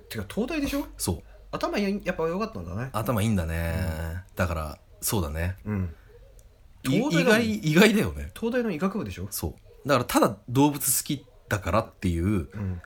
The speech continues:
Speaker 2: わけじゃなくて、ちゃんと学者目線でも、
Speaker 1: うん。
Speaker 2: あの、いけるっていうね。
Speaker 1: うん。
Speaker 2: うん。で、東京大学大学院時代は、
Speaker 1: うん。
Speaker 2: アメーバの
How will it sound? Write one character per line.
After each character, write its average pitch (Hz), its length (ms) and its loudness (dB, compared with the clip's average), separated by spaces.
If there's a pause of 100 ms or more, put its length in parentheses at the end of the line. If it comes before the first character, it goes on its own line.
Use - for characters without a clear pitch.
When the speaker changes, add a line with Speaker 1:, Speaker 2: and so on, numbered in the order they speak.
(120)
Speaker 2:
わ 117 120 2
け - 60 -2
じ 95 60 0
ゃ 87 40 0
な 87 60 0
く - 100 -8
て、 85 180 -2
ち - 40 -2
ゃ 160 40 2
ん - 20 0
と 147 80 0
学 139 180 4
者 208 140 4
目 208 80 4
線 135 160 0
で 80 80 -4
も、 78 300 -6
Speaker 1:
う 104 40 -6
ん。 92 320 -4
Speaker 2:
あ 90 120 2
の、 87 80 2
い 85 120 0
け - 120 -2
る 92 80 2
っ - 20 2
て - 200 -8
い 65 40 -10
う 65 60 -12
ね。 76 140 -10
Speaker 1:
う 95 60 -6
ん。 - 20 -4
Speaker 2:
う 113 40 -4
ん。 80 540 -6 (800)
で、 143 360 0 (240)
東 196 440 2
京 190 260 2
大 185 220 4
学 - 160 -4
大 117 180 4
学 139 160 -2
院 127 100 4
時 131 140 -2
代 92 180 2
は、 82 320 2
Speaker 1:
う 110 40 -4
ん。 95 200 -4 (200)
Speaker 2:
ア 110 120 4
メ 220 240 6
ー - 20 0
バ 101 140 0
の 92 300 2